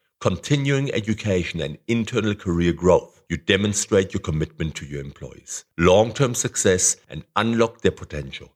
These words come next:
An investment in your people is an investment in your company that pays dividends through increased productivity, innovation, motivation, and employees' retention. Equip and empower your team,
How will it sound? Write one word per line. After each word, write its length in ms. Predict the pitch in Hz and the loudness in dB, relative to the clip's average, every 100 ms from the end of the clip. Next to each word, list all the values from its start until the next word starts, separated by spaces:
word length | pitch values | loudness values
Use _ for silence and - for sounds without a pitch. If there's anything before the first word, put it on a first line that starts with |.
| - | -2
An 80 | 98 | 0
investment 640 | 82 76 107 - 151 143 | 2 2 0 0 -2 -2
in 100 | 98 | 0
your 140 | 87 | 0
people 440 | - - 117 82 69 | 0 -4 -2 -2 -2
is 140 | 85 - | -4 -6
an 80 | 73 | -6
investment 680 | 78 73 90 - 98 95 - | -2 0 0 0 0 0 -2
in 120 | 80 | -8
your 120 | 76 | -8
company 580 | - 107 98 107 104 104 | 0 0 0 0 2 2
that 260 | - - | 0 -2
pays 380 | - 98 92 90 | -2 0 0 -2
dividends 640 | - 92 87 85 87 82 - | -2 0 0 0 -2 -4 -8
through 360 | - 87 76 - | -6 -4 -4 -8
increased 720 | 73 71 - 104 127 - - | -14 -12 -4 -2 0 -4 -2
productivity, 840 | 110 104 - 92 82 - 85 80 - | -2 -2 -2 -4 -4 -4 -4 -4 -2
innovation, 680 | 117 120 104 90 87 92 85 - _ - | 2 4 4 4 2 -2 -2 -6 _ 0
motivation, 840 | 85 101 104 90 90 87 95 90 - _ | 2 2 0 0 0 0 -2 -4 -6 _
and 180 | 85 78 | -4 -4
employees' 600 | 73 - 82 71 73 - | -4 -4 -2 0 -4 -8
retention. 540 | 71 - 65 - - _ _ 104 | -10 -10 -10 -10 -14 _ _ -4
Equip 440 | - - 147 - _ _ | -2 2 2 2 _ _
and 140 | 92 90 | 2 2
empower 500 | 76 - 123 120 127 | 0 -6 -2 0 2
your 140 | 123 | 0
team, 440 | - - 90 90 | -2 -2 0 0